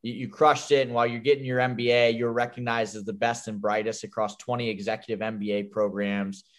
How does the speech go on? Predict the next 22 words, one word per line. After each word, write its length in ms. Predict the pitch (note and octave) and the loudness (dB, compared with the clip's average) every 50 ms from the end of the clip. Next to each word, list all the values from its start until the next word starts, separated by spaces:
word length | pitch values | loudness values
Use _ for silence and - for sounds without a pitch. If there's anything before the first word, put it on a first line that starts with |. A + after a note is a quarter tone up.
| _ _ _ _ | _ _ _ _
You're 120 | - C3 C#3 | -2 0 2
an 80 | C#3 | 2
S 160 | C#3+ D3+ D3 - | 2 2 0 0
B 120 | - D3 | -4 -6
J 280 | C3+ B2 C#3 C#3 C3+ C3 | 0 4 4 4 4 4
forty 340 | - - D3 D3 C#3+ C#3 | 2 4 4 4 4 4
under 160 | C#3 C3 B2+ A#2 | 2 0 -2 -4
forty 380 | - - B2 B2 A#2 A#2 A#2 | -4 -4 -2 -2 0 0 -2
winner. 380 | A2 A#2 A2+ A2+ A2+ A2 A2 G#2 | -2 -2 -2 -2 0 0 0 -2
Part 280 | - - - D#3 D#3 | -2 2 2 6 6
of 80 | D#3 C#3+ | 6 6
the 120 | C3 B2+ | 4 2
Aspire 440 | A#2+ - - - B2 A#2+ B2 A#2 A2+ | -2 -4 -4 -2 0 0 2 2 0
Group 320 | G#2 G#2 A#2 A#2 G#2 - A2+ | 0 -2 -4 -6 -6 -6 -8
has 180 | G#2+ G2+ G2+ | -8 -8 -6
won 300 | G#2+ A2 G#2 G2+ G2+ - - | -6 -4 -4 -4 -6 -8 -14
countless 540 | - - D#3 D#3+ D3+ - B2+ A#2 - - | -6 -2 0 0 0 -2 -4 -6 -6 -6
awards. 600 | A#2 G#2+ G#2 G#2+ G#2+ G#2+ G#2+ G#2 G#2 G2+ - - - _ _ _ _ _ _ | -6 -6 -2 0 2 4 4 2 2 0 -6 -14 -18 _ _ _ _ _ _
Such 320 | _ - - F#3+ F#3 F#3 E3+ | _ 4 6 6 6 4 2
a 40 | |
great 320 | D3 C3 D#3 D3+ C#3 C#3+ - | 2 4 6 6 6 4 -2
career. 760 | - - B2+ B2 B2 B2+ B2 B2 B2 A#2+ A#2+ A#2 G#2 - | -6 -6 -4 -2 2 4 6 6 6 6 6 4 2 0